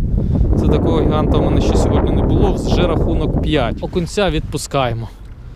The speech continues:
звісно. Так, ось цей спінінг Bluebird ремонтував Діма Сімілет.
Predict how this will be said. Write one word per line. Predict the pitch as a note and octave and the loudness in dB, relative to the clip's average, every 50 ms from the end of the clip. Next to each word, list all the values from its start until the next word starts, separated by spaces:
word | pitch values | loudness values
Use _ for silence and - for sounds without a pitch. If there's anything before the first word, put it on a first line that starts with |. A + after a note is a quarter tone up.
| - - - - - - B2+ | -18 -16 -16 -14 -14 -12 -10
звісно. | A2+ A#2+ B2+ C3 C3+ B2+ - - - - - - - - - - - - - - - - - - - - - - - - - - - - - - - - | -8 -6 -4 -4 -4 -4 -4 -6 -6 -6 -4 -4 -6 -6 -8 -10 -8 -8 -8 -6 -8 -8 -10 -10 -12 -14 -14 -14 -14 -14 -16 -16 -16 -14 -12 -10 -6 -4
Так, | - D#3 C3 A#2+ D3+ | -2 -2 -2 -2 -4
ось | C#3+ - | -6 -6
цей | - - D#3+ C#3 B2+ | -4 -2 -2 -2 -2
спінінг | - D3 D3+ D3 C3+ C3 B2 B2+ | -2 -4 -4 -4 -2 -2 -2 -4
Bluebird | B2+ B2+ C3+ C#3 C3+ C3+ C#3 C3 A#2+ - - - - - - - - - - - - | -4 -2 -4 -4 -2 -2 -2 -2 -2 -6 -10 -14 -14 -14 -14 -10 -6 -6 -4 -4 -4
ремонтував | C3 C3 C3+ C3+ C3 B2+ - C#3+ C3+ C3+ C#3 C3 B2+ B2 B2+ | -4 -4 -4 -4 -4 -4 -4 -2 -2 0 0 0 0 -2 -4
Діма | B2+ C3+ C#3 C#3 C3+ B2 | -6 -6 -4 -4 -4 -6
Сімілет. | - - - E3+ F#3 G3+ A3 B3 A#3+ G#3+ | -6 -6 -6 -4 -2 -2 0 0 0 -2